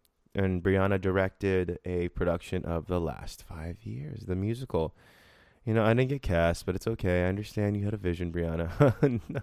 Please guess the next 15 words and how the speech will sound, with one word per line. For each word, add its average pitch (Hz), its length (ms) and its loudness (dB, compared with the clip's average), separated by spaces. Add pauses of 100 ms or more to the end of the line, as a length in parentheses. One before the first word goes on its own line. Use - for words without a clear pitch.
nothing 98 480 -10
personal, 85 560 -12 (640)
ever. 82 440 -4
Um, 82 580 -2 (1400)
but, 87 320 2
uh, 82 240 2
it 87 40 2
was 92 140 2
pretty 135 260 0
rad, 92 360 0
though, 71 360 -4
her 87 120 -2
Last 87 320 -2
Five 82 300 -2
Years. - 480 -8